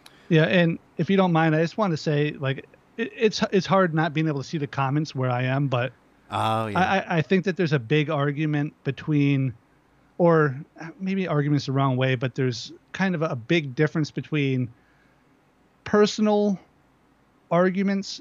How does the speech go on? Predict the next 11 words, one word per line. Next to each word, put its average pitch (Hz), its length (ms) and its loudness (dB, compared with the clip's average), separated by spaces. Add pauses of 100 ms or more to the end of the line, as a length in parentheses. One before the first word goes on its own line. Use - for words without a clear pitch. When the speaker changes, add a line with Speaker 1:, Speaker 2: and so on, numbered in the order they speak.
(160)
Speaker 1:
and 143 160 2
systemic 143 880 -2 (200)
change, 110 480 -6
like, 139 120 -4
personal 180 440 -2
Speaker 2:
Absolutely. - 120 -6
Speaker 1:
change 170 300 0
and 135 100 -2
sy-, 151 200 -4
systemic 135 600 -2
change. 113 480 -8